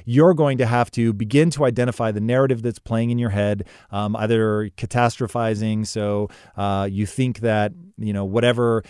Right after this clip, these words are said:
this thing is has happened to you, instead of being, um, something that,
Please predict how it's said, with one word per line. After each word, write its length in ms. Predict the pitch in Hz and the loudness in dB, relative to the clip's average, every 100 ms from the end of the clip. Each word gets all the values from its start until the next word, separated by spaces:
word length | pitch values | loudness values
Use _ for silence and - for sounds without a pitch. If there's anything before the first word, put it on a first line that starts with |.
| _ - | _ -8
this 160 | 113 | -4
thing 200 | 131 123 | 0 0
is 120 | 120 | 0
has 140 | 107 98 | -2 0
happened 380 | 127 127 123 - | 0 2 0 -2
to 100 | 117 | 0
you, 340 | 117 113 113 - - | 2 2 0 -4 -8
instead 340 | 110 - 143 143 | -8 2 4 6
of 240 | 127 107 | 4 0
being, 500 | 120 120 120 117 117 | -2 0 0 -2 -4
um, 180 | - 110 | -6 -4
something 340 | - 127 120 | -4 -4 -2
that, 380 | 113 107 107 - | 0 0 -2 -6